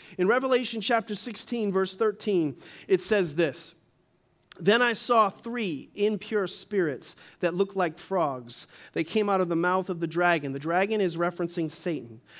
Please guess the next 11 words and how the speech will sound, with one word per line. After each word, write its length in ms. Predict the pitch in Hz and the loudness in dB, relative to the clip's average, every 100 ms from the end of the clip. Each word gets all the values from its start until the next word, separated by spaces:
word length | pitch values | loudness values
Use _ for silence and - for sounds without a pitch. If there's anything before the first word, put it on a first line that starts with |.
| - | -2
"Out 140 | 185 214 | 2 4
of 80 | |
the 60 | 202 | 4
mouth 300 | 208 226 233 | 4 2 2
of 100 | 208 | -4
the 60 | 196 | -4
beast," 440 | 190 220 143 - | -2 -2 -2 -4
that's 220 | 156 - | -4 -4
referencing 540 | 180 175 180 165 175 170 | -6 -4 -4 -2 -2 -2
the 180 | 160 | -2
Antichrist. 840 | 170 170 170 139 - 135 113 - | -2 -2 -4 -6 -8 -12 -12 -18